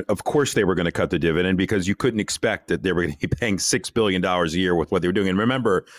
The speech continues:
Dan Loeb got involved here a couple years ago to kind of start to move the needle.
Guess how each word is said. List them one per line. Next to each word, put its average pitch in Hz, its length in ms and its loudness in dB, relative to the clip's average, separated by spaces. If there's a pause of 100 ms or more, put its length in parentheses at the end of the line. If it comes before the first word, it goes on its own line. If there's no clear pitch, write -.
(200)
Dan 131 260 2
Loeb 117 220 2
got 92 180 0
involved 85 420 0
here 87 120 2
a 80 60 2
couple 87 280 -2
years 95 280 0
ago 85 180 0
to 78 80 -2
kind 87 180 -2
of 80 80 -2
start 82 200 -2
to - 80 -8
move 87 220 0
the 85 80 0
needle. 110 380 2